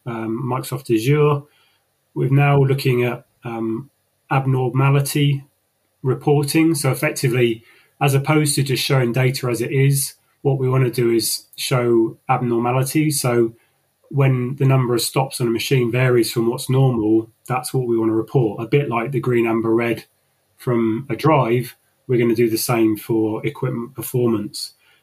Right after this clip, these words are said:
And then in this year, we are actually looking for, uh, partners within our existing customer base to develop some machine learning and A I algorithms.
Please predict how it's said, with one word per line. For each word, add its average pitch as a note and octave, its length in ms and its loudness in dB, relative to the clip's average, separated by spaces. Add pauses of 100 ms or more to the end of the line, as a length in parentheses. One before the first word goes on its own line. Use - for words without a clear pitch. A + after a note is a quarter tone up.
And B2 160 0
then C3 360 4 (560)
in C#3+ 180 4
this - 380 0 (420)
year, C#3+ 400 4
we B2 100 2
are C3 80 4
actually C#3 280 0
looking B2+ 320 -2
for, A#2+ 580 -4 (140)
uh, B2 400 -10 (380)
partners B2+ 520 0
within A#2+ 280 0
our A#2+ 120 0
existing C3+ 380 0
customer C3+ 400 -2
base G#2 380 -2
to A2+ 340 2
develop A#2 480 -2
some A2+ 160 -4
machine A2+ 340 2
learning A2+ 380 0
and G#2+ 80 -2
A A2+ 140 -2
I A2+ 160 0
algorithms. G#2 720 -4